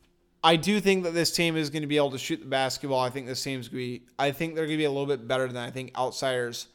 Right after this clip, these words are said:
expect. I don't wanna give away my full season prediction yet, but, you know, for, if you can get Frederick and Wieskamp to, uh,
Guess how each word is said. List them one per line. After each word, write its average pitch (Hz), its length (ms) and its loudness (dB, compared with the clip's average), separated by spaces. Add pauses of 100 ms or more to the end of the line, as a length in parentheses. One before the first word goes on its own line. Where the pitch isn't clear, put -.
(420)
expect. - 920 -4 (440)
I 143 80 4
don't 160 140 8
wanna 156 160 0
give 147 140 -2
away 147 140 4
my 143 160 0
full 147 240 0
season 139 380 -6
prediction 135 460 -6
yet, 127 280 0
but, 123 380 -4 (1080)
you 151 60 -6
know, 160 140 6
for, 160 140 -2
if 156 140 -2
you 208 140 2
can 202 180 0
get 160 340 2
Frederick 160 460 2
and 139 180 -4
Wieskamp 143 640 -2
to, 127 280 0
uh, 117 280 0